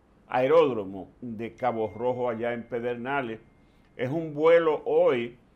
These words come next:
especial para los turoperadores y para algunos empresarios que están haciendo inversiones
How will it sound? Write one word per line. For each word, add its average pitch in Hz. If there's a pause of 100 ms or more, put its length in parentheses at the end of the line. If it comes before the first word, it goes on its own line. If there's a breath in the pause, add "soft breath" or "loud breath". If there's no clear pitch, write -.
(180)
especial 127
para 120
los 110
turoperadores 117
y 98
para 104
algunos 110
empresarios 120
que 101
están 107
haciendo 110
inversiones 107